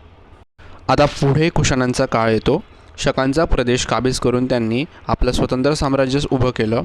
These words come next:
भारतीय साहित्यात त्यांचा उल्लेख तुखार किंवा तुषार असा सापडतो.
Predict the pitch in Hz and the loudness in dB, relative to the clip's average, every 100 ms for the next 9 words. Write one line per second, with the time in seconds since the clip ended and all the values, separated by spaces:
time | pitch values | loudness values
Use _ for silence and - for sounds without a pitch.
0 | - 131 131 127 147 156 147 139 - 147 | -4 -2 0 0 0 0 -2 -2 -2 0
1 | 127 123 123 113 117 127 - 123 - 120 | 0 0 2 2 2 0 -2 -2 -2 -4
2 | - - 147 127 - 127 127 143 131 - | -6 -2 0 0 0 0 2 2 0 -2
3 | 135 127 110 110 120 | -2 -2 -4 -4 -6